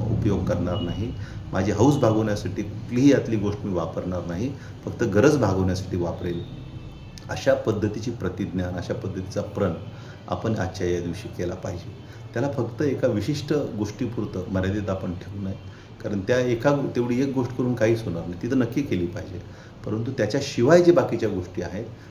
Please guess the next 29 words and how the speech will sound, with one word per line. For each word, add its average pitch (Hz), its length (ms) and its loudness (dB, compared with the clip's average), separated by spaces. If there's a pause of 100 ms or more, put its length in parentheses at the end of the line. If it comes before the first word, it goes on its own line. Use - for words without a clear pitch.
(140)
त्या 117 100 2
गोष्टीच्या 107 440 -2
बद्दलची 104 520 2
सुद्धा 113 260 0
जागरूकता 92 520 2
आपल्यामध्ये 90 600 -4 (340)
येणं 95 240 2 (100)
खूप 139 160 -2
गरजेचं 87 400 -2
आहे. 90 180 -6 (420)
मी 117 100 -2
अनेकांना 131 520 2
पाहतो 95 400 -2
आणि 101 180 0
अनेकांना 98 400 -2
ओळखतो 92 480 -4 (560)
की 98 60 -2
जे 101 160 4 (160)
एव-, 110 380 4
एरवी 113 320 6
झाडं 101 360 4
तर 131 80 2
एखादं 110 300 0
लावतील, 85 400 -4 (960)
परंतु 117 500 4
एरवी 120 400 10 (240)
बाकीचे 127 460 4
जे 165 120 6
पर्यावरणाच्या 117 840 4